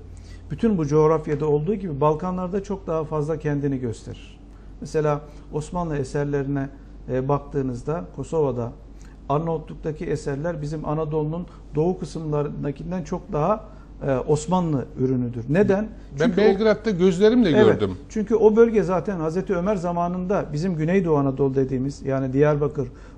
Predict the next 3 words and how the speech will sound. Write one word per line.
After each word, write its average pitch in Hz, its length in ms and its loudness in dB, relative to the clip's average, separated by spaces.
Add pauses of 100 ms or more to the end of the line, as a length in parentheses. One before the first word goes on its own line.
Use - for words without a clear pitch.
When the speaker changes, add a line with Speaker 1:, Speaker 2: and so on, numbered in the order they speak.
(120)
Speaker 1:
Urfa 190 380 2
bölgesinin 190 640 -2
İslamlaşması 214 1000 -2